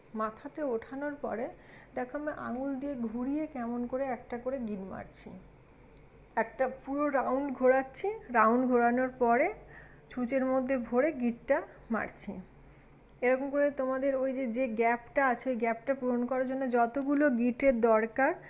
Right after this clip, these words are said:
সেগুলো তোমরা আন্দাজ অনুযায়ী আঙুলের সাহায্যে গিট মেরে মেরে, গিট মেরে মেরে লম্বা করে নেবে।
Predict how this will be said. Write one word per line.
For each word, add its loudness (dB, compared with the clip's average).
সেগুলো 2
তোমরা 2
আন্দাজ 4
অনুযায়ী 4
আঙুলের 2
সাহায্যে -6
গিট -2
মেরে -2
মেরে, -2
গিট -4
মেরে 0
মেরে -2
লম্বা 0
করে -6
নেবে। -10